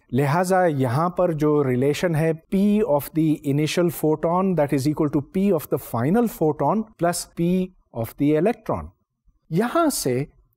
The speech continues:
कॉम्पटन ने ये मालूम किया कि जो shift in wavelength है lambda prime minus lambda is equal to H over M C into one minus cosine theta, और जाहिर है कि ये एक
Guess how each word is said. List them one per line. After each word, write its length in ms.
कॉम्पटन 420
ने 140
ये 380
मालूम 500
किया 240
कि 200
जो 220
shift 440
in 120
wavelength 500
है 280
lambda 380
prime 360
minus 360
lambda 380
is 100
equal 220
to 120
H 180
over 260
M 200
C 300
into 260
one 160
minus 420
cosine 360
theta, 380
और 100
जाहिर 340
है 100
कि 120
ये 240
एक 120